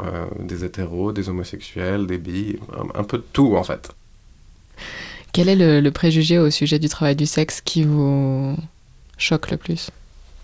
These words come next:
Speaker 1: Attendez, il y en a plein qui se télescopent dans ma tête là, mais, euh, je crois quand même celui qui ressort en premier, c'est cette idée que on a été embarqué dans la profession sans avoir eu le choix, que ça émanait pas d'un choix personnel, qu'on nous a forcé la main.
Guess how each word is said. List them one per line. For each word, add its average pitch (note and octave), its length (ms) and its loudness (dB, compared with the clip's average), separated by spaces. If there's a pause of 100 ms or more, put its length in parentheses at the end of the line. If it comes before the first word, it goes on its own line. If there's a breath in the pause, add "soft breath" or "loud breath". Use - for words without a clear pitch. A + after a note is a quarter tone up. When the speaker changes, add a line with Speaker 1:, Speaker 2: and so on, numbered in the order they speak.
(280)
Speaker 1:
Attendez, F#2+ 180 -2
il F2 60 4
y - 20 0
en F2 40 -2
a - 80 -2
plein - 240 -2
qui - 120 -10
se A2+ 120 -4
télescopent G2 440 -2
dans G#2 100 4
ma G#2 120 4
tête G#2 260 -2
là, G#2 160 2
mais, G#2+ 180 4
euh, G#2+ 160 4
je G#2 80 -6
crois C#3 280 4
quand C#3 160 0
même C3+ 420 2
celui A#2 320 -4
qui - 160 -12
ressort A#2+ 260 -2
en A#2 80 2
premier, B2 480 2
c'est G#2 500 0
cette - 300 -6
idée G#2+ 220 -2
que G2+ 480 -2 (540 loud breath)
on G#2+ 140 -2
a F#2+ 120 2
été G2 240 0
embarqué A2 800 -2 (480)
dans G#2+ 120 -2
la F#2+ 100 0
profession G2+ 520 -4
sans G2+ 200 -4
avoir F#2+ 240 -2
eu F#2+ 40 -2
le F2+ 80 -4
choix, - 260 -8 (580 soft breath)
que - 140 -10
ça F#2 440 -6
émanait F2 300 -2
pas F#2+ 180 -4
d'un F#2+ 120 -2
choix F#2+ 180 -6
personnel, F#2+ 500 -2
qu'on F#2+ 120 -6
nous F#2 180 -2
a E2+ 40 -4
forcé - 340 -4
la F#2+ 100 0
main. F2 160 -6